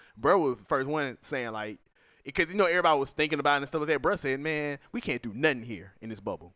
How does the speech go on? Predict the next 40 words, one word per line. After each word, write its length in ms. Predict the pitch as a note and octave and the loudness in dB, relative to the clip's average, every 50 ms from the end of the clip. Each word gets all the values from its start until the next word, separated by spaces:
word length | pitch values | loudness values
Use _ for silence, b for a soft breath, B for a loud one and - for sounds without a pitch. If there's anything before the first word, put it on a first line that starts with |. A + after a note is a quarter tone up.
| _ | _
We 160 | - F#3 F#3 | -6 -6 -4
really 280 | D#3 C#3+ F3+ F#3+ D#3 C3 | -2 2 2 2 2 0
can't 240 | - - - B2 G#2+ | -4 -4 -6 -6 -6
do 80 | A#2+ A2+ | -6 -6
nothing." 240 | A#2+ B2 G#2+ G#2+ A2 | -6 -6 -6 -6 -8
Like, 140 | G2 A2 | -10 -6
he 60 | - E3+ | -2 -2
was 100 | C#3+ A2 | -2 -2
the 60 | A2+ | -2
first 200 | C3 B2+ A#2 G#2+ | -2 -2 -2 -4
one 120 | A2+ G2+ | -8 -12
to, 60 | F2 | -14
like, 160 | D#2 D#2 C#2+ _ | -14 -18 -18 _
straight 220 | - - B2+ G#2+ F#2 | -8 -4 -4 -4 -4
up 60 | - | -4
say 180 | - A#2+ G#2+ G2 | -8 -6 -6 -6
that. 160 | F#2+ F2 D2+ | -8 -10 -10
So 240 | - A2 G#2 G2 - B B B B | -8 -8 -8 -8 -10 B B B B
they 120 | - D3+ | 4 6
were, 120 | D#3+ C#3 | 6 4
and 120 | A2+ B2+ C#3 | 2 4 6
they 60 | D#3 | 6
were 100 | D#3+ C#3 | 6 6
the 80 | B2+ A#2+ | 4 2
two 120 | - D3 | -2 -2
players 240 | B2+ C3 A#2+ A2+ A2 | -2 0 0 -2 -2
that 60 | - | -4
gave 180 | - A#2+ A2+ G#2 | -4 -4 -4 -4
out 80 | G2 G2 | -6 -8
the 40 | |
statements. 380 | - - C3 A#2+ G#2+ G#2 F#2 G#2 | -4 -2 -2 -2 -4 -6 -10 -4
But 100 | A2+ B2+ | 0 0
I 80 | C#3 C#3 | 0 2
hear 120 | C3+ A#2+ | 0 -2
what 120 | A2 - | -4 -6
you're 80 | - F#2 | -8 -14
saying. 220 | G2+ G2+ G2 F2+ | -14 -12 -10 -10
What 120 | G#2 B2 A2+ | -10 -10 -10
you 60 | A#2+ | -10
was, 120 | A#2 A2 | -12 -14